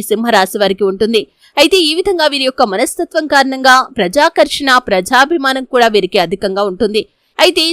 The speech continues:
సింహరాశి వారు మరిన్ని శుభ ఫలితాలు పొందుకోవటానికి హనుమాన్ చాలీసా పఠించాలి. ప్రతిరోజు సూర్య భగవానుడికి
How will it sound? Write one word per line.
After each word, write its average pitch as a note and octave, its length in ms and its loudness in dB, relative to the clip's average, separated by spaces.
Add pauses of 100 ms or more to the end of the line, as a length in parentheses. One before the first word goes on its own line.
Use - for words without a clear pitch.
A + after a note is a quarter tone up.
(120)
సింహరాశి F#4+ 560 0
వారు D4+ 200 4
మరిన్ని D#4 360 0
శుభ C4+ 220 -2
ఫలితాలు C#4 460 0
పొందుకోవటానికి C4+ 680 2 (340)
హనుమాన్ F#4 400 2
చాలీసా C4 360 2 (100)
పఠించాలి. B3 580 0 (140)
ప్రతిరోజు D4 560 -2 (140)
సూర్య D4+ 220 0 (120)
భగవానుడికి A#3 480 -2